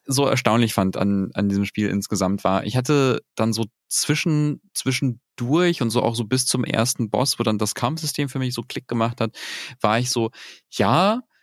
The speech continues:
das ist schon alles in Ordnung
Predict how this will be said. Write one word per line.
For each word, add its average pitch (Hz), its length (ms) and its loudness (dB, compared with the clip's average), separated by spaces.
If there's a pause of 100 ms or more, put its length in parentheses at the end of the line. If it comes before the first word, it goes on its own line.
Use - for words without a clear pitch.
(320)
das 127 180 -2
ist 151 220 0
schon 151 340 2
alles 147 540 0
in 117 260 0
Ordnung 180 640 2